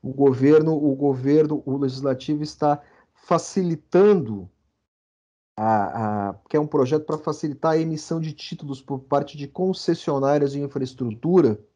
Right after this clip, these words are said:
para que elas se capitalizem por meio de remuneração futura estabelecida em pré-contrato. Eu acho que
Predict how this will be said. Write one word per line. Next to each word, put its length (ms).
para 160
que 160
elas 160
se 140
capitalizem 880
por 220
meio 480
de 720
remuneração 640
futura 840
estabelecida 1200
em 380
pré-contrato. 1120
Eu 220
acho 360
que 1000